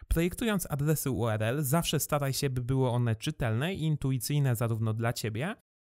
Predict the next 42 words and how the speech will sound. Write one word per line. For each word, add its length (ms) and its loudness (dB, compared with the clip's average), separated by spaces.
jak 200 0
i 60 0
wszystkich, 440 -4
którzy 300 0
będą 280 2
w 40 -4
przyszłości 540 -4
korzystać 680 -2
bądź 240 2
rozwijać 440 0
Twoje 300 -6
api. 380 -6
Tutaj 360 2
warto 320 0
wychodzić 420 0
myślami 400 2
w 60 -14
przyszłość 540 -4
i 80 0
przewidywać 560 2
z 60 -2
góry 220 2
pewne 280 0
sytuacje. 680 -4
Oczywiście 560 0
nie 120 2
należy 340 2
popadać 420 0
ze 100 -2
skrajności 540 0
w 40 -4
skrajność. 640 -2
Dodatkowo 540 0
mamy 240 2
tutaj 260 -2
kilka 300 -4
prostych 340 -2
zasad, 340 -2
których 300 -2
warto 280 -2
się 140 -4
trzymać. 540 -4